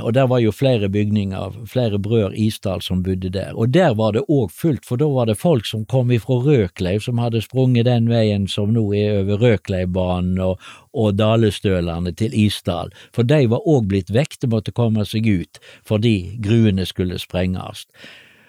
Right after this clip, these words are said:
Og senere så, eh, tenker jeg, eh, faktum ofte når jeg ser disse bilder nå som viser krigshandlinger rundt omkring, og ikke minst når jeg ser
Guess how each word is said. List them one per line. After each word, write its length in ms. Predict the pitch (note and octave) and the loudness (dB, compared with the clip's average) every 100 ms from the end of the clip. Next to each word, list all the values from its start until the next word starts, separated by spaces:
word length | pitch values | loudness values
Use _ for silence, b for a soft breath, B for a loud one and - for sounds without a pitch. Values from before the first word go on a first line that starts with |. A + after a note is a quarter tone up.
| B - | B -16
Og 600 | - B2 C3 C3+ - C#3 C#3 | -4 -2 0 -2 -6 -10 -12
senere 640 | - E3+ F3+ E3 B2 G#2 | -4 0 2 2 2 0
så, 260 | G2+ - A#2 A2+ G#2+ A2 | -2 0 2 2 2 0
eh, 460 | A2+ A#2+ - B2 | -2 -4 -8 -8
tenker 540 | B2+ C#3 C#3+ - A2+ A2+ | -2 -2 -2 -2 -4 -4
jeg, 160 | G#2 G#2+ | -4 -4
eh, 140 | G#2+ | -4
faktum 420 | - B2+ - A#2 | -6 -8 -4 -4
ofte 320 | A#2+ A2+ - A2+ | -4 -6 -6 -4
når 140 | G#2 G#2 | -4 -4
jeg 120 | G2+ | -6
ser 300 | - B2 G#2 | -6 -4 -4
disse 600 | G2+ G#2+ - A2 G2 G2 | -4 -6 -6 -4 -4 -2
bilder 640 | G#2 A2 G#2+ F#2+ - G2 F#2+ | 0 0 0 -4 -6 -6 -4
nå 460 | G2 F#2+ F#2+ F#2+ F2 | -4 -4 -6 -10 -14
som 220 | - G2+ G2 | -8 -6 -2
viser 720 | G#2 G2 - G2+ F#2 E2 E2+ B B - | -4 -4 -4 -4 -4 -8 -16 B B -6
krigshandlinger 880 | B2 A2 - G#2 F#2+ F2 F2+ F#2+ G2 | -2 -2 0 -2 0 -2 -2 -2 0
rundt 300 | G#2+ F#2+ - | -2 -2 -4
omkring, 480 | F#2 E2+ G#2 F#2 G2+ | -6 -4 -6 -4 -6
og 60 | |
ikke 200 | G2+ G#2+ | -6 -4
minst 300 | G#2 G2 - | -4 -4 -6
når 80 | F#2+ | -8
jeg 100 | F#2 | -8
ser 320 | - A#2+ G2+ | -6 -4 -4